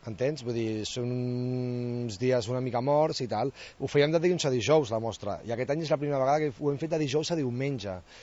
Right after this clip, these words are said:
amb la Mercè pel mig, toma ja. O sigui que, clar, mm, ha sigut unes dates una miqueta, una mica, una mica no, molt arriscades,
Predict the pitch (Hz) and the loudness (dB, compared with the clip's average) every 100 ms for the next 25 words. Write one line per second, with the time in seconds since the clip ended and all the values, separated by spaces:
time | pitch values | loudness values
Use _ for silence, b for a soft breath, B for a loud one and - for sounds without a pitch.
0 | B - 131 131 123 117 147 143 156 127 | B -2 2 2 2 2 2 4 4 2
1 | 123 - - 117 110 120 107 90 104 104 | -2 -4 -4 -2 0 0 0 -4 -6 -6
2 | 101 98 127 117 B B B - 117 120 | -6 -2 0 -2 B B B -10 -6 -4
3 | 117 117 117 117 113 123 127 135 120 120 | -2 -4 -4 -2 -2 -2 0 0 0 0
4 | 131 139 127 110 113 135 139 123 113 104 | 0 -2 -2 -4 0 2 4 4 2 0
5 | 98 92 87 90 90 90 101 107 135 123 | -2 -6 -10 -12 -12 -10 -8 -2 0 0
6 | 113 123 131 147 123 113 131 147 104 95 | 0 -4 -2 -2 -2 2 4 4 2 -2
7 | - 117 113 156 - | -4 -4 -2 -4 -8